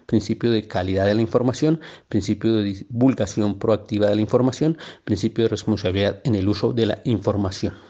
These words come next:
Peticiones. Por lo anteriormente expuesto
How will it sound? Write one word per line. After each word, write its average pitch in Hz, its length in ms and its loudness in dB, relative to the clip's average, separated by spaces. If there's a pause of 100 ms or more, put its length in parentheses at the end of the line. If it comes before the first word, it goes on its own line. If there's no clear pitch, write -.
(280)
Peticiones. 120 800 0 (840)
Por 101 180 -2
lo 101 120 2
anteriormente 101 1000 2
expuesto - 480 -2